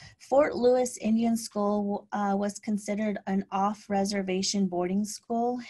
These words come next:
and there was a lot of opposition from the Ute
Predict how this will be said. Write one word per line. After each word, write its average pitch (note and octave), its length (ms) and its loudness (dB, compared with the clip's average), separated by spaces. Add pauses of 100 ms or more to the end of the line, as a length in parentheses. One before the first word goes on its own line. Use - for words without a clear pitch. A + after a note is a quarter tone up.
(240)
and G3 460 0
there A3 320 0
was G3+ 440 -2
a G3 80 -2
lot G3 480 0 (140)
of G3 240 -2 (380)
opposition G#3 760 -2
from G3+ 220 0
the G3 100 0
Ute G3 300 -2